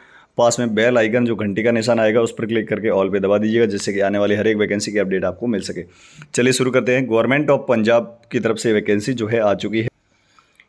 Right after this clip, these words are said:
ये जो पीडीएफ़ है आपको पीजे लक्ष्य क्लासेज के नाम से हमारा एक Telegram चैनल है, आप Telegram पे जाएँ, पीजे लक्ष्य क्लासेज सर्च करें या फिर लिंक वीडियो के डिस्क्रिप्शन में आप वहाँ से भी ज्वाइन कर सकते हैं। पंजाब से ये वैकेंसी है, employment of a, uh,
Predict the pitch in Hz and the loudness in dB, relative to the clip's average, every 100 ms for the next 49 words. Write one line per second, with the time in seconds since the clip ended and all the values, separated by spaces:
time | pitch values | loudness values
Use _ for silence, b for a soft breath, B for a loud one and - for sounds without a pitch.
0 | _ 117 127 143 123 120 147 151 151 127 | _ 0 2 2 0 0 0 2 2 2
1 | - 123 123 107 120 117 - 131 117 110 | 0 -2 0 2 2 2 -2 -4 -2 -2
2 | 120 117 110 117 107 98 107 104 104 107 | -2 -2 -2 -2 -2 2 0 2 0 2
3 | 120 120 117 104 107 - 107 113 120 117 | 2 2 0 2 0 2 0 2 2 0
4 | 113 110 110 110 110 101 113 104 101 117 | 0 0 0 -2 -2 0 0 0 0 -6
5 | 107 107 113 107 104 - 110 107 101 104 | -2 -2 -2 -2 -2 -2 0 2 0 0
6 | 107 110 98 98 110 110 98 - 104 - | -2 -2 -2 0 0 0 -2 -4 -10 -6
7 | 104 95 92 92 98 98 85 78 85 - | -4 -4 -4 -6 -8 -6 -8 -8 -14 -18
8 | - - _ B B B B 110 110 120 | -20 -20 _ B B B B 0 2 2
9 | 120 - 127 110 113 110 131 131 165 b | 0 0 0 0 -2 -6 -4 -4 -6 b
10 | b b b b - 117 117 131 135 143 | b b b b -6 -4 2 2 2 2
11 | 139 - - 107 110 110 - - - 101 | 0 -4 -4 2 2 2 -6 -4 0 2
12 | 113 143 B B B _ _ b b b | 2 -2 B B B _ _ b b b
13 | b - - 95 95 | b -20 -10 -6 -4